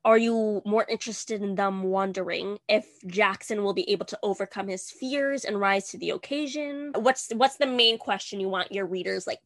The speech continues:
biting their nails over in anticipation of the answer?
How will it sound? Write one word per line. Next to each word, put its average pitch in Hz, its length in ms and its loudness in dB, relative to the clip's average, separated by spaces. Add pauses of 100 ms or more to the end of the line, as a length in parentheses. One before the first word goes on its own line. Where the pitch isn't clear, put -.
biting 190 420 2
their 180 120 2
nails 175 380 -2
over 170 460 -6 (240)
in 196 140 2
anticipation 185 680 -4
of 175 140 -4
the 170 160 0
answer? - 460 -6